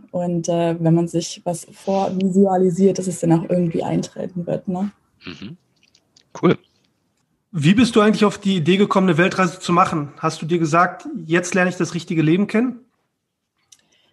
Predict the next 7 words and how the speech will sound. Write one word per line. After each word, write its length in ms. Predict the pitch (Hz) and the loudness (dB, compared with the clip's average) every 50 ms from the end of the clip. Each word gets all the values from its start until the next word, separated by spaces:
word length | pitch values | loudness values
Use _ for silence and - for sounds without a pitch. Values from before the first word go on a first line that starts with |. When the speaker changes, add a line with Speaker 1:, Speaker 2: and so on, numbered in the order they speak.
| _ _ _ _ _ _ _ _ _ _ - | _ _ _ _ _ _ _ _ _ _ -2
Speaker 1:
So, 440 | 208 196 196 226 240 247 247 247 240 | 0 2 2 2 2 2 2 2 2
so 180 | 208 208 196 | 4 2 2
ähnlich. 580 | - - 196 214 220 208 175 160 165 160 - 208 | 2 0 0 2 2 2 2 0 -2 -4 -4 -6
Also, 220 | 202 180 170 185 | -6 -6 -4 -2
ähm, 600 | 180 175 180 165 170 175 175 175 175 175 180 202 _ - | -2 0 0 0 -2 -2 -4 -6 -6 -8 -10 -12 _ -4
bei 120 | - 196 196 | -2 4 6
mir 540 | 202 220 247 294 311 320 320 311 302 285 | 6 6 6 4 2 0 0 0 -2 -4